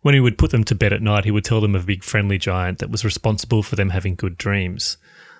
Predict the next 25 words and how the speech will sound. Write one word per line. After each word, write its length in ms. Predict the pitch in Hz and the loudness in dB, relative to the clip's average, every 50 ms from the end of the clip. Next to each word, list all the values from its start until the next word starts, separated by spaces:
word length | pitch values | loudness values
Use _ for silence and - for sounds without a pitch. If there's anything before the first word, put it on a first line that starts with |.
| _ _ | _ _
After 260 | 131 127 131 - - 123 | 2 2 2 2 2 2
he 100 | 127 117 | 2 4
left 240 | 113 113 - - | 2 2 0 0
the 80 | - 104 | -4 -2
room, 280 | 90 104 107 120 135 120 | 0 2 2 2 2 2
he'd 180 | 120 107 - | 0 -2 -2
climb 240 | - - 127 139 151 | 0 0 2 2 2
a 40 | 143 | 2
ladder 220 | 127 117 110 104 | 2 2 2 2
outside 360 | 104 98 - - - 104 95 | 0 0 -2 -2 -4 -2 0
their 100 | 98 98 | 0 -2
bedroom 400 | 92 - 104 92 92 98 98 101 | 0 0 -2 -2 0 -2 0 0
and 100 | 98 101 | 2 2
use 120 | 107 117 117 | 2 2 2
a 60 | 113 | 2
bamboo 360 | - 120 123 135 131 131 120 | 2 2 2 2 2 0 -2
cane 340 | - - 123 104 98 98 95 | 0 0 0 2 2 0 -2
to 100 | - - | -4 -4
blow 180 | 98 110 104 104 | -2 0 0 0
dream 320 | 98 - - 131 156 165 | 0 0 0 0 0 0
powder 340 | - - 110 98 90 92 90 | 0 0 -2 -2 -2 -2 -2
in 80 | 92 92 | -2 -4
through 180 | - - 104 90 | -4 -4 -4 -4
the 80 | 92 | -2
window. 420 | 90 98 104 107 101 92 90 92 | -2 0 -2 0 -2 -2 -4 -6